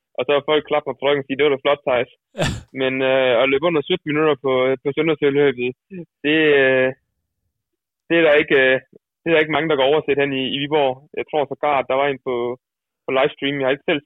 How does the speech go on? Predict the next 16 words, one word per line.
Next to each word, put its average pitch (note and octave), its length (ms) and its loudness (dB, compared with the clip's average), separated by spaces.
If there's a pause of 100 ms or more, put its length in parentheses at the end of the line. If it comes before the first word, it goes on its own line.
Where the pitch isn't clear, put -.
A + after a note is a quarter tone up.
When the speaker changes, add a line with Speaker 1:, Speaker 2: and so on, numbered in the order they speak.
Speaker 1:
set F#3+ 280 -2
det, A2+ 100 -6 (640)
at B2+ 100 0
det C3 80 2
er A#2 120 2
livestream C3 380 -2
på C#3+ 60 2 (120)
til, C3+ 140 4 (180)
til C#3 140 -8
Viborg-mesterskaberne. C3+ 840 0 (1080)
Og, C3+ 80 4 (120)
øh, C3 140 4 (100)
de D3 80 -6
gør D3 200 2
meget E3 200 4
ud D#3 60 4